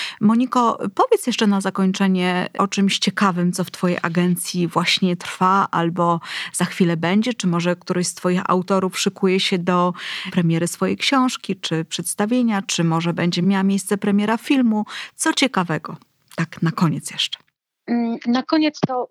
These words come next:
Speaker 2: y, może warto przypomnieć, bo ja już o tym wspominałam i to zresztą w twoim podcaście pod koniec chyba
Speaker 1: Tak.
Speaker 2: zeszłego roku, ale,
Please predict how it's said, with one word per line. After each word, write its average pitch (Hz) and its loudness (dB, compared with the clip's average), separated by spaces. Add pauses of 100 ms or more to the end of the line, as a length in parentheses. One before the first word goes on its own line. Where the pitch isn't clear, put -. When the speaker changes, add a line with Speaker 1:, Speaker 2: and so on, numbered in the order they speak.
Speaker 2:
y, 226 -6
może 226 -4
warto 214 -6
przypomnieć, 214 -2
bo 202 0
ja 233 0
już - -4 (100)
o 240 0
tym 214 -2
wspominałam 214 -2 (140)
i 208 -2
to 208 0
zresztą 196 -4
w - -16
twoim 214 -2
podcaście 196 -4
pod 208 -6
koniec 208 -2
chyba 214 0
Speaker 1:
Tak. 196 -4
Speaker 2:
zeszłego 202 0
roku, 196 -2 (520)
ale, 220 0